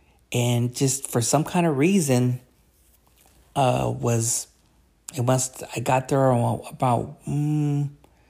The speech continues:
I say about two oh five, I say two oh four, parked my car, and I was by the grass looking at the, the view of Catalina Island and all.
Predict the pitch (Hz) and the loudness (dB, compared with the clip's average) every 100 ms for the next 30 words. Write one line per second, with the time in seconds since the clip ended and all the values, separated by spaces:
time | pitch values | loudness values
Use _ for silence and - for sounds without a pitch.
0 | _ _ _ - 135 - 175 127 123 151 | _ _ _ -8 -2 2 2 2 0 4
1 | 131 127 - 110 135 175 185 - _ _ | 4 4 2 4 4 2 -2 -12 _ _
2 | _ - 135 - - - 117 - - 113 | _ -8 -4 -2 0 2 2 0 -2 0
3 | 135 175 - - - - - _ - - | 2 0 -6 -20 -20 -20 -20 _ -12 0
4 | 147 143 147 - 135 120 120 120 123 - | 2 4 0 2 4 6 6 2 -4 -14
5 | _ _ _ _ _ - 135 123 120 120 | _ _ _ _ _ -6 0 2 4 2
6 | 117 117 110 110 113 113 110 110 - 117 | 2 0 0 0 0 0 0 -2 -4 -2
7 | 113 107 - - 53 - _ _ _ _ | -2 -4 -2 -4 -4 -8 _ _ _ _
8 | _ - 113 117 117 110 - 120 107 117 | _ -6 -4 0 0 0 0 0 0 0
9 | 110 104 110 110 110 110 107 | -2 -2 -4 -4 -4 -6 -8